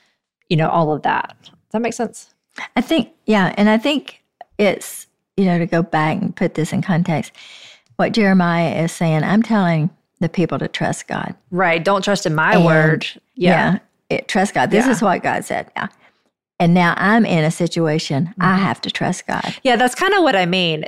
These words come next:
Speaker 1: is, like, there's always an element, like, if it's something from the Lord, it's gonna be something that is gonna require us to lean on the Lord <laughs> because that's his heart. He wants us to draw close to him.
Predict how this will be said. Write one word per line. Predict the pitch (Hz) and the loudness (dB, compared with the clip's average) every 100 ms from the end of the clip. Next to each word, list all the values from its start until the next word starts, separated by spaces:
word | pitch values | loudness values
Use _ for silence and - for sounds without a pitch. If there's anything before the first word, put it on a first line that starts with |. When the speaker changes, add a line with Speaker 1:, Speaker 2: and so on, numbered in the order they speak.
| - | -4
Speaker 1:
is, | 165 | -2
like, | 185 170 | 0 0
there's | 190 175 | -2 0
always | 208 220 220 185 | 0 2 2 -2
an | - | -2
element, | 185 170 170 | -2 -2 -2
like, | 170 | -4
if | 165 | -4
it's | 180 | -4
something | 226 226 220 | -2 -2 -4
from | 220 175 | -4 -4
the | |
Lord, | 135 143 151 185 185 - _ _ | -2 -2 0 -2 -4 -12 _ _
it's | 175 | -6
gonna | - 202 180 | 0 0 0
be | 165 | -2
something | - 165 165 151 | -2 -2 -2 -2
that | 151 147 - - | -2 -2 -4 -6
is | 151 | -4
gonna | 175 156 151 135 _ _ _ _ _ _ _ - | -2 -2 -2 -6 _ _ _ _ _ _ _ -6
require | 170 170 - - 170 165 | -4 -6 -8 -2 0 2
us | 156 143 | 0 -2
to | - 151 139 _ | -4 -6 -6 _
lean | 156 160 165 | -6 -4 -6
on | - | -8
the | - | -8
Lord | 143 - _ - - | -8 -10 _ -8 -4
<laughs> | - - 240 539 | -4 -2 -2 -2
because | 208 208 180 - - - - - | 0 2 0 0 -8 -10 -6 -2
that's | 226 302 | 0 0
his | 180 | 0
heart. | 349 370 - - | 0 0 0 -2
He | 185 226 | -2 0
wants | 214 208 | 2 0
us | 220 202 - - | 0 0 -4 -8
to | 202 | -6
draw | 175 190 185 | -2 0 0
close | 185 285 349 | 0 -2 -2
to | - | -2
him. | 190 170 156 | 0 0 -2